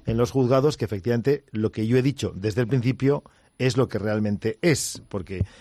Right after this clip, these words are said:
si durante catorce años, nueve causas, yo he dicho siempre lo mismo, he mantenido, eh, mi criterio y he mantenido mi relato, y ese relato al final ha sido el que, eh, ha contrastado favorablemente la justicia, pues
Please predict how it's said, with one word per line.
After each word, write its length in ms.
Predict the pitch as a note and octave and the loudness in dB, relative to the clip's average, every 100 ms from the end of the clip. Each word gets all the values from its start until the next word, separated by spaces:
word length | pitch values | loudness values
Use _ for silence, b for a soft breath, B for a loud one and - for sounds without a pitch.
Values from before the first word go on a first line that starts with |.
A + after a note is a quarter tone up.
| B | B
si 180 | - A2+ | -4 -2
durante 300 | G#2+ G#2 G#2 | 0 -2 -2
catorce 440 | G#2 C3+ B2+ C#3 | 0 2 2 2
años, 340 | C3+ A#2 F#2 G#2+ | 0 0 -4 -6
nueve 400 | A2 B2 C3+ C3 | -2 2 4 4
causas, 540 | D3+ D3 B2+ F#2 E2 A2 | 4 2 0 -4 -8 -8
yo 220 | G#2 B2+ | 0 2
he 60 | |
dicho 240 | C3 C3 G#2+ | 2 0 -4
siempre 380 | - C3 A#2 A#2 | 0 0 2 2
lo 100 | A#2+ | 2
mismo, 260 | C#3+ A#2+ | 2 2
he 60 | A#2 | 2
mantenido, 600 | B2+ A#2+ B2 C3+ B2+ G#2+ B B B - | 2 2 2 4 2 0 B B B -2
eh, 240 | A#2 A2+ | 2 2
mi 160 | A2+ A#2 | 2 -2
criterio 680 | G#2+ A2 C#3 D3 B2+ A2 G#2 | -2 0 2 4 4 4 2
y 460 | G2+ G2 F#2+ F#2 G2 | 0 -2 -4 -6 -8
he 140 | G2 G2+ | -6 -4
mantenido 460 | G#2 A2 A2 A#2+ | -4 -2 0 2
mi 100 | A#2 | 2
relato, 500 | A2+ A#2 C3+ - F3+ - B B B - | 2 4 4 2 -2 -4 B B B -8
y 180 | A#2+ A#2 | -2 0
ese 220 | A2+ A#2+ | 0 0
relato 320 | A2+ B2 - | 2 2 2
al 80 | A#2 | 0
final 300 | A2+ B2+ B2+ | 2 2 2
ha 60 | G#2 | 2
sido 360 | C#3+ A2+ F2 | 2 2 -2
el 160 | - F#2 | -6 -2
que, 380 | - F2 F2 F2+ b b - | -2 -2 -8 -12 b b -12
eh, 400 | G#2+ G2 F#2+ F#2+ G2+ | -8 -4 -4 -4 -6
ha 80 | G#2 | -2
contrastado 640 | B2 A#2 A#2 G#2+ A#2+ A#2+ | 0 2 0 0 2 2
favorablemente 680 | - A#2 A2+ A#2+ A#2 A#2+ A#2 | 2 0 2 2 4 2 2
la 80 | A2+ | 0
justicia, 580 | A#2 - B2 B2+ C#3 - B B B - | -2 -2 0 0 -2 -4 B B B -6
pues 380 | G#2+ G2 - | -4 -4 -8